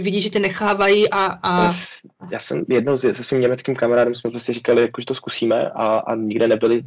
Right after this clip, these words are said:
Speaker 2: nápisy, že se to nesmí, tak jsme říkali, tak když se to
Speaker 1: No.
Speaker 2: nesmí, tak se to asi může.
Speaker 1: <laughs> Tak jako když, když vás nevyhodili, tak vás, tak to asi může. A mě by, mě by jako zajímalo, jako jestli to někde ukotvené v nějakém tom třeba přepravním řádu nebo něco. Ale to by možná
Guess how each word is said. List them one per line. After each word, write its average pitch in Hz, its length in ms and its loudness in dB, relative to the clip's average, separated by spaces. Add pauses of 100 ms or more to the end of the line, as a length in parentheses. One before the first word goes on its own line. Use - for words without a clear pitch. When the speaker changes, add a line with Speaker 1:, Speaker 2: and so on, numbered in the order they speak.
(220)
Speaker 2:
nápisy, 110 480 -4
že 110 80 -10
se - 120 -6
to 127 80 -4
nesmí, 117 400 0
tak - 180 -18
jsme - 220 -16
říkali, 117 220 -4
tak 117 160 -8
když - 140 -8
se - 100 -2
to - 100 0
Speaker 1:
No. 123 60 4
Speaker 2:
nesmí, 131 220 -2
tak 120 100 -6
se 110 100 0
to 120 100 2
asi 117 180 0
může. 123 500 2 (540)
Speaker 1:
<laughs> 180 380 -4
Tak 214 100 0
jako 208 200 2
když, 220 220 2 (140)
když 202 180 -2
vás 220 160 2
nevyhodili, 208 380 2
tak 202 120 -4
vás, 208 180 0
tak - 120 -12
to - 140 -8
asi 214 200 -4
může. 262 200 0
A - 40 -4
mě 202 100 0
by, 190 120 -4
mě 208 100 4
by 226 60 6
jako 233 220 4
zajímalo, 220 460 4
jako 226 180 2
jestli 233 220 0
to 208 60 -2
někde 214 180 4
ukotvené 220 460 2
v 214 40 0
nějakém 208 340 0
tom 220 280 0
třeba 214 180 0
přepravním 214 480 2
řádu 190 300 4
nebo 190 200 2
něco. 175 640 0 (340)
Ale - 160 2
to 240 140 -6
by 254 100 0
možná 247 240 2